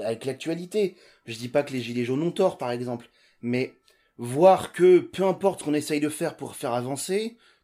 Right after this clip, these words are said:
tout le monde est dans son précaré avec ses privilèges qu'on veut pas faire évoluer. J'ai l'impression qu'à partir de notre génération et les générations plus jeunes, euh, ont été moins élevées dans cette, euh, résistance, euh, à tout,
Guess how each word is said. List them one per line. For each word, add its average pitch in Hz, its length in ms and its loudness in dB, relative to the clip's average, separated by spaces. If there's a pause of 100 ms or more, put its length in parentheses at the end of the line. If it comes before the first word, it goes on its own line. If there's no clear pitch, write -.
tout 170 120 -4
le 180 80 2
monde 185 200 0
est 147 60 2
dans 135 140 -2
son 143 160 -6
précaré 139 560 0
avec 127 240 -2
ses - 160 -6
privilèges 151 560 -2
qu'on 131 100 -12
veut 120 160 -4
pas 160 140 -2
faire 151 160 -6
évoluer. 131 480 -4 (720)
J'ai 135 160 0
l'impression 156 400 0
qu'à 156 140 0
partir 170 280 -2
de 170 40 2
notre 143 120 0
génération 143 640 0
et 139 80 0
les 120 140 -2
générations 123 400 -4
plus 131 240 -8
jeunes, 190 340 0 (580)
euh, 117 140 0
ont 123 260 -2
été 123 160 -6
moins 185 460 2
élevées 165 640 0 (720)
dans 131 240 -2
cette, 120 460 -8
euh, 120 220 -2
résistance, 147 800 -4
euh, 120 340 -2
à 113 80 -4
tout, 220 260 -8